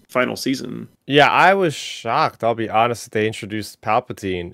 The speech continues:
Speaker 2: in the first couple episodes. I was, I was hoping for, like, at least, like, a mid-season, but definitely by the end. But, you know, what you're saying, Ben, it leads some credence to, like, okay, if they invited him in on this f-, couple episodes, uh, we're,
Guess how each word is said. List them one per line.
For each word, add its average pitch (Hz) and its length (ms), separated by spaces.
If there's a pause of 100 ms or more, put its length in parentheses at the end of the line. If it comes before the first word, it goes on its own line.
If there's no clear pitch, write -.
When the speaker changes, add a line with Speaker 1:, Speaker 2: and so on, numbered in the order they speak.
Speaker 2:
in 120 360
the 101 100
first - 400
couple 95 380
episodes. 101 520
I 131 120
was, 120 180 (260)
I 226 100
was 196 120
hoping 175 240
for, 127 180
like, 110 200
at 120 140
least, 131 200
like, 113 100
a 104 60
mid-season, 113 720
but 95 160
definitely 117 340
by 110 220
the 98 200
end. 113 320
But, 92 220 (300)
you 135 220
know, 110 180
what 113 120
you're 135 120
saying, 113 380
Ben, 107 220
it 104 160
leads 123 220
some 107 220
credence 110 560
to, 110 80
like, 98 280
okay, 120 460 (300)
if - 160
they 165 180
invited 139 400
him 110 160
in 127 240
on 110 200
this 120 200
f-, - 300
couple 107 320
episodes, 90 680
uh, 95 460
we're, 117 180